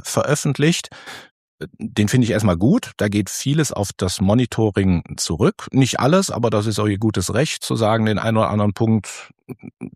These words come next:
den packe ich noch mit rein, den nehme ich mit auf, auf meine Agenda. So, und dann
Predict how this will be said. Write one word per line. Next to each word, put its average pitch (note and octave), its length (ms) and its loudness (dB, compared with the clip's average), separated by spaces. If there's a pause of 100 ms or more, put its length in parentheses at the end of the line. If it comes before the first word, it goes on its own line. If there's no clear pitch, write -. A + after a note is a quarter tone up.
(120)
den G#2+ 140 -4
packe F#2+ 180 -2
ich - 80 -2
noch F#2 160 -2
mit - 160 -2
rein, D#3 240 2
den A#2+ 220 2
nehme A2 180 0
ich - 80 -6
mit B2+ 180 -2
auf, C#3 280 -6
auf - 180 -8
meine B2 240 0
Agenda. C3+ 540 2 (1500)
So, B2+ 140 2
und B2 180 0
dann A3 420 4